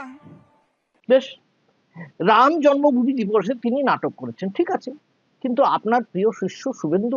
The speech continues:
অধিকারী সেই ওই যে দীঘায় জগন্নাথ মন্দিরের উদ্বোধনের দিন কত বড় নাটক করলেন, অন্য এক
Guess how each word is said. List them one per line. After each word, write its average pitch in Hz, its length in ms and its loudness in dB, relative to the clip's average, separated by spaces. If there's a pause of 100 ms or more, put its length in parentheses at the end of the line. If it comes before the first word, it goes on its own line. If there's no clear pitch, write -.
অধিকারী 196 320 -2 (120)
সেই 233 160 2 (160)
ওই 220 140 -2
যে 214 60 0 (140)
দীঘায় 170 560 2 (100)
জগন্নাথ 208 500 -2
মন্দিরের 196 440 -2
উদ্বোধনের 180 540 -4 (140)
দিন 185 260 2 (1400)
কত 139 180 -6 (100)
বড় 214 120 4 (120)
নাটক 175 320 -4
করলেন, 175 260 -2 (120)
অন্য 339 220 2 (160)
এক 294 60 -4